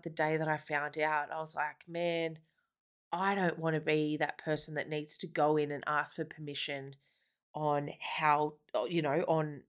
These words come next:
going to sports carnivals or swimming carnivals or tuck shop or concerts or whatever else was going on. I, I,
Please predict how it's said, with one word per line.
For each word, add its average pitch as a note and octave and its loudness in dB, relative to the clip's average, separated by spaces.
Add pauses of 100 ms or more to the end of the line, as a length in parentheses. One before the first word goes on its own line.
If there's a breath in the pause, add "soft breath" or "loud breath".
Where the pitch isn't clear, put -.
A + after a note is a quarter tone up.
(520)
going D#3+ 2
to F3 -2
sports C4 2
carnivals C#3+ 0
or D#3+ 2
swimming C#4 0
carnivals C#3+ -2
or D#3+ 4
tuck C4 -4
shop C#3+ 2
or E3 4 (1400 loud breath)
concerts B3+ 6
or E3 6
whatever C#4+ 4
else B3+ 4
was G3+ 0
going E3+ 4
on. E3 4
I, E3+ 2
I, F3 0